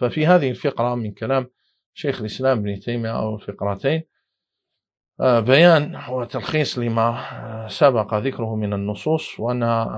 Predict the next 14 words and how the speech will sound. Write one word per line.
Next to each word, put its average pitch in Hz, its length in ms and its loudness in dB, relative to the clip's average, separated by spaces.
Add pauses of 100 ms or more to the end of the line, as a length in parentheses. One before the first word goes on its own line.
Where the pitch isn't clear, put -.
نبينا 113 440 -2
عليه 107 240 -6
الصلاة 101 320 -8
والسلام 117 360 -8
تكرر 113 760 -6 (460)
منه 117 280 -2
التحذير، 110 720 -4 (580)
لأن 107 760 -2
كل 127 220 -4
ما 113 220 -2
تكرر 131 640 -4
تقرر 113 640 0 (100)
كما 101 220 -6
يقال، 135 340 -4